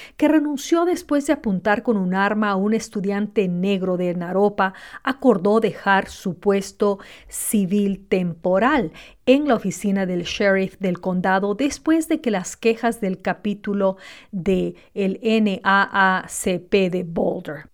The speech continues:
llegaran. El Daily Camera informa que John Smiley fue, Smiley el Daily Camera informa que John Smiley fue encontrado en violación de las políticas del Departamento de Policía de la ciudad y renunció en mayo del dos mil diecinueve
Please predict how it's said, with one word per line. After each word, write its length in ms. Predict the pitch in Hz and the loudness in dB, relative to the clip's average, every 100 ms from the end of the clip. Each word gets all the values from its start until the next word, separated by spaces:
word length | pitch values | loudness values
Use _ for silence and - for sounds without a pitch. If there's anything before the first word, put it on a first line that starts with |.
| - | -6
llegaran. 680 | 208 196 190 190 165 165 - _ - - - | -2 -2 -2 -6 -8 -16 -20 _ -20 -20 4
El 140 | 254 | 6
Daily 300 | 202 185 180 | 6 2 0
Camera 300 | 175 190 185 | 0 2 2
informa 640 | 214 208 220 185 185 190 214 | 0 2 2 4 2 -2 -2
que 200 | 233 226 | -2 0
John 380 | 285 269 285 277 - | 2 2 2 -4 -14
Smiley 720 | - - 214 175 180 180 226 254 - | -16 -4 0 0 -2 -2 -4 -6 -14
fue, 520 | _ - 262 311 392 - _ _ _ _ 208 | _ 0 2 2 0 -10 _ _ _ _ -12
Smiley 600 | - 226 180 175 175 220 - _ - | -4 -2 -2 -2 -6 -8 -16 _ -4
el 120 | 220 | 0
Daily 260 | 285 330 302 | 4 4 4
Camera 300 | 196 190 185 | 2 2 0
informa 580 | 165 240 233 233 233 | 2 2 4 2 -2
que 320 | 233 226 208 - 196 | -2 -2 -4 -4 -4
John 320 | 220 202 196 | 0 0 -4
Smiley 600 | - 190 175 180 185 190 | -4 -2 -2 -2 -4 -4
fue 200 | - 339 | -4 -4
encontrado 640 | 349 320 254 - 202 190 | -4 -2 -2 0 0 0
en 80 | 180 | 0
violación 720 | 196 226 233 - - 202 190 | 0 2 0 -2 -4 -2 -2
de 80 | 180 | -2
las 220 | 175 175 | -4 -6
políticas 580 | - 185 233 254 214 196 | -6 0 0 0 -2 -2
del 140 | 190 | -4
Departamento 720 | 180 165 190 190 190 196 190 185 | -4 -2 -2 0 -2 -2 -2 -4
de 80 | |
Policía 460 | 175 208 190 - 185 | -2 -2 -2 -2 -2
de 80 | 180 | -2
la 100 | 175 | -4
ciudad 400 | - 196 190 190 - - | -4 -2 0 -2 -10 -14
y 140 | - 214 | -4 -2
renunció 800 | 196 208 208 175 - 214 202 208 | 0 2 0 -2 -2 0 2 0
en 180 | 185 165 | -4 -2
mayo 280 | 175 185 | 0 0
del 140 | 180 175 | 0 -2
dos 220 | 165 - | -4 -4
mil 140 | 180 | -4
diecinueve 560 | 180 185 247 220 185 185 | -2 -4 0 0 0 -4